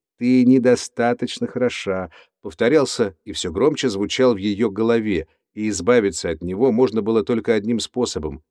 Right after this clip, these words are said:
закрыться, что она и сделала. Не один раз в своей жизни Шерон поддалась переполняющему ее чувству собственной никчемности,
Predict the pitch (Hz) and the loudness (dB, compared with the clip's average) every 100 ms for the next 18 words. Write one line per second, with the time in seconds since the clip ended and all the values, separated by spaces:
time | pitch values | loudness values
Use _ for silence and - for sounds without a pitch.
0 | _ _ - 110 131 127 87 - - _ | _ _ -8 -4 -2 -2 -4 -6 -14 _
1 | _ _ _ _ - 151 147 135 127 98 | _ _ _ _ -6 -2 0 2 2 2
2 | 90 92 73 65 - _ _ _ _ _ | -2 -4 -4 -10 -18 _ _ _ _ _
3 | _ _ _ _ 113 143 151 147 113 143 | _ _ _ _ 2 4 6 4 4 2
4 | 95 110 147 - - - 110 107 101 87 | 4 4 2 0 -10 -4 0 2 0 0
5 | 135 98 90 82 127 123 110 90 107 92 | 0 0 -2 -2 2 4 2 0 -4 -2
6 | 104 104 120 101 - - 110 107 107 104 | 0 4 4 2 -6 -6 -4 -2 0 2
7 | 113 123 113 104 - 104 98 101 104 107 | 4 4 4 0 -2 -2 0 0 2 0
8 | - 123 - 101 98 - 110 - 101 101 | 0 -2 -2 -2 -2 0 -2 0 0 2
9 | 101 98 - - 113 101 85 - 85 | 2 0 -2 0 2 2 -2 -6 -8